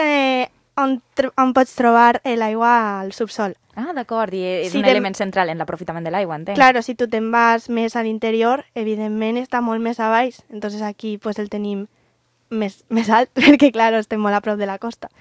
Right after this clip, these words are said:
Speaker 1: Per això la major part de les nòries estan més a prop de la costa, es-, si veus el plànol, se veu perfectament que estan totes... molt a prop de la costa, a la Raya del Terme, a, de camí a, a Vinaròs, estan,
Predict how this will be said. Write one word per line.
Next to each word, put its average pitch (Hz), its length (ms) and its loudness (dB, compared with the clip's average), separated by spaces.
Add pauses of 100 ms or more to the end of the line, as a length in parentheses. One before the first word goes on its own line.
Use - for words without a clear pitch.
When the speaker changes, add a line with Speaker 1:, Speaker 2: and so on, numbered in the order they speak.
(220)
Speaker 1:
Per 254 100 4
això 240 240 4
la 247 160 6
major 240 240 2
part 247 220 0
de 254 80 2
les 247 160 0
nòries 240 320 -2
estan 220 400 -4 (420)
més 240 200 -2
a 233 60 2
prop 233 180 0
de 233 80 0
la 226 140 0
costa, 247 440 -2 (360)
es-, 226 160 -6 (120)
si - 220 -4
veus 214 260 0
el 233 100 -4
plànol, 247 360 0
se 254 120 -2
veu 226 140 0
perfectament 226 580 -4
que 247 100 -8
estan 226 260 -4
totes... 226 480 -4 (380)
molt 240 180 4
a 233 60 2
prop 240 160 -2
de 240 80 0
la 233 140 0
costa, 262 420 -4 (500)
a 220 80 -8
la 214 100 -4
Raya 208 240 -4
del 202 120 -8
Terme, 269 720 4 (680)
a, 220 600 0
de 208 160 -8
camí 214 300 -6
a, 208 400 -4 (220)
a 233 120 -4
Vinaròs, 226 680 0
estan, 226 340 -4